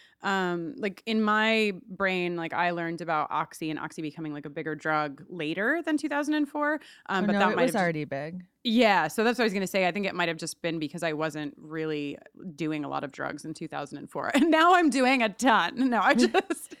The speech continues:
Speaker 2: This is also when we
Speaker 1: um,
Speaker 2: confirmed that Shane and Clive used to turn tricks on Santa Monica, but somehow Shane managed to only give hand jobs.
Speaker 1: Right.
Speaker 2: Which
Speaker 1: Her
Speaker 2: isn't
Speaker 1: sp-
Speaker 2: okay, sure. Um,
Speaker 1: You don't believe that as a, um, former sex worker yourself?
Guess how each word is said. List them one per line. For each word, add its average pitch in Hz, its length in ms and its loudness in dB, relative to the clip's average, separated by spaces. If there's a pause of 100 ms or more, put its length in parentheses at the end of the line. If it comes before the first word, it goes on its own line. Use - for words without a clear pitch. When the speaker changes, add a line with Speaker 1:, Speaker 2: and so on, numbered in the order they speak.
Speaker 2:
This 349 200 2
is 320 120 2
also 302 220 4
when 277 180 4
we 233 60 2
Speaker 1:
um, 170 60 -2
Speaker 2:
confirmed 190 500 2
that - 120 -4
Shane 170 440 -2
and 156 600 -4
Clive 151 320 -4
used 156 220 -8
to 160 60 -16
turn 147 260 -8
tricks - 280 -8
on 151 160 -2
Santa 143 220 -4
Monica, 139 400 -6
but 160 160 -2
somehow 180 540 2 (260)
Shane 180 320 0
managed 165 280 -2
to 170 60 -2
only 165 220 -2
give 147 160 -6
hand 143 240 -8
jobs. - 380 -12 (360)
Speaker 1:
Right. 175 420 -2 (240)
Speaker 2:
Which 170 160 -8
Speaker 1:
Her 175 60 -4
Speaker 2:
isn't 165 260 -6
Speaker 1:
sp- - 160 -16 (300)
Speaker 2:
okay, 147 340 -8 (220)
sure. 143 400 -8 (360)
Um, 175 440 -2 (220)
Speaker 1:
You 214 140 2
don't 202 140 2
believe 175 300 -2
that 180 220 2
as 175 200 -4
a, 165 300 0
um, 156 320 -4
former 160 260 -6
sex 156 280 -10
worker 165 220 -8
yourself? 156 440 -6